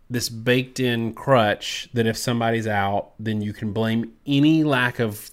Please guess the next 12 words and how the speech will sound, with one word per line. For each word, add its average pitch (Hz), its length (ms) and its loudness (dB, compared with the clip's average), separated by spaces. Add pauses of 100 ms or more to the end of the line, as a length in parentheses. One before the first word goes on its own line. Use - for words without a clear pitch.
(200)
elite 117 420 -2
performance 92 760 -8 (420)
on 104 540 -2 (280)
that 110 200 -4
player 110 220 -2
being 101 180 -2
out. 87 240 -8
And 107 100 -6
when 107 100 0
they 117 120 2
get 143 160 2
back, 185 440 2